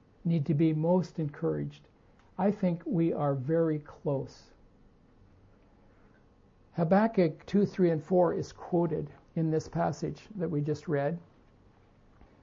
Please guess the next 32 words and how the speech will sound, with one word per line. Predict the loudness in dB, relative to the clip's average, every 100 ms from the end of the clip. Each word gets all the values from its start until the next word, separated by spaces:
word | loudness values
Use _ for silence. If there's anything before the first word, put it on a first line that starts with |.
| _
Some | -2 6
of | 6 10
you | 8
probably | 8 8 8 8 4 4
have | 4 4 2 -8
followed | 0 6 6 6
the | 4
news | 4 4 2 2
of | -2
what | -2 -2
just | -4 -6 -4
happened | -4 -2 -4 -6 -10 _
in | -6
the | -2
United | -2 -2 -4
States | -4 -4 -4 -10 -10
this | -8 -8
past | -6 -6 -8 -8
week | -8 -8 -12 -20 _ -2
with | 0 2
the | 2 2 -2
shooting | -4 4 4 4 0 -2
in | -2 0 -2 -4 -4
Florida, | 2 4 4 2 -2 -6 -18 _ _
seventeen | -20 0 0 0 -4 -4 -4
people. | -4 -4 -2 -2
Do | -2 -10 -20 _ _ _ -20 -20 -20 -20 -6 2
you |
know | 4
what | 6 4
it | 4
is? | 0 -2 -14